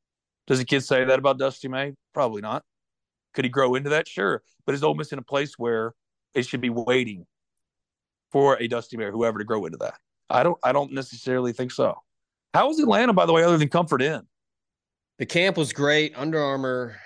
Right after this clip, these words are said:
Speaker 2: probably puts on the best event.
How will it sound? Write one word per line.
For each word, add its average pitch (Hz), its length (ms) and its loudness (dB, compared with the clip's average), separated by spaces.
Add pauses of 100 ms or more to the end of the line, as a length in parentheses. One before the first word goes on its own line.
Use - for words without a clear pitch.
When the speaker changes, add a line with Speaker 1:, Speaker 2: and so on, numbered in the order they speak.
(440)
Speaker 2:
probably 127 1120 -4 (1160)
puts 127 220 -4
on 120 240 2
the 117 100 0
best 110 340 -2
event. 107 360 -4